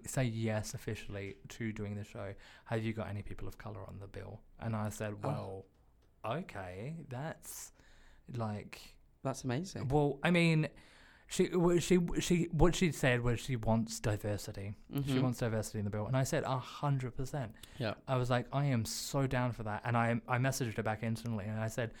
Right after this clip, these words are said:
Speaker 1: I haven't, I'll be honest with you, I haven't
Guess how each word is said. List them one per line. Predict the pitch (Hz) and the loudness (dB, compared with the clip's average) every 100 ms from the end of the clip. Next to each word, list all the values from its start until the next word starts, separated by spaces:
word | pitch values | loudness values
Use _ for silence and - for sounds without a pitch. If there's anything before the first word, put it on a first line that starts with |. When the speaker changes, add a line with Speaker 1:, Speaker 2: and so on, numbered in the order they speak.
| - - - - - | -18 -18 -20 -20 0
Speaker 1:
I | 139 | 2
haven't, | 135 127 143 135 - - - - | 4 2 2 0 -2 -20 -20 -6
I'll | 127 | -6
be | 113 117 | -2 0
honest | 131 - | 0 -2
with | 139 | -2
you, | 185 151 | 0 0
I | 127 123 | 0 -2
haven't | - 127 | -2 -2